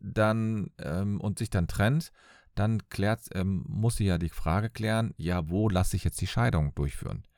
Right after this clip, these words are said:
Ist das entweder im Ausland, das heißt in Italien, oder kann sie das auch in Deutschland machen? Das ist dann die Frage sozusagen nach der Zuständigkeit.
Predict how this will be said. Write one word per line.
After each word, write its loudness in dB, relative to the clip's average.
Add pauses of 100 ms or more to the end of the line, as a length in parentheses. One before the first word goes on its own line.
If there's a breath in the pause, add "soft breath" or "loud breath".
(400)
Ist 0
das 0
entweder 2 (160)
im 4 (340)
Ausland, 4
das 4
heißt 2
in -2
Italien, 4 (100)
oder 4
kann 2
sie 0
das 2
auch -4
in 2
Deutschland 4
machen? -6 (560 loud breath)
Das -2
ist 0
dann 4
die 6
Frage 2
sozusagen 0
nach 2
der 2
Zuständigkeit. 0